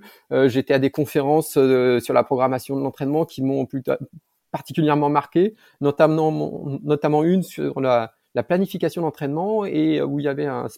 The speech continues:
scientifique qui comparait, euh, l'entraînement de sportifs de haut niveau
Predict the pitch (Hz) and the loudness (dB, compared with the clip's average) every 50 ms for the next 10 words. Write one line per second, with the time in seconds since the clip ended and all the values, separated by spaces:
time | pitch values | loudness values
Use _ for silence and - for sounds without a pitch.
0 | _ _ _ - - 170 160 - 165 - - 208 - - 151 - - 147 139 156 | _ _ _ -8 -8 -8 -8 -10 -10 -8 -8 -6 -4 -4 -6 -4 -4 -2 0 0
1 | 147 147 156 165 165 151 135 123 - - _ _ _ _ _ _ - 135 143 143 | 0 0 0 -2 0 0 0 0 -2 -6 _ _ _ _ _ _ 0 0 0 0
2 | - 165 156 160 175 185 180 147 139 135 127 - - _ 180 170 - - - 196 | 0 0 0 2 2 2 2 2 2 0 0 -2 -4 _ -2 -2 -2 -4 -4 -4
3 | 196 156 131 135 135 160 180 160 147 131 131 151 170 208 220 | -2 0 0 2 2 2 2 2 0 -2 -2 -2 -2 -2 -4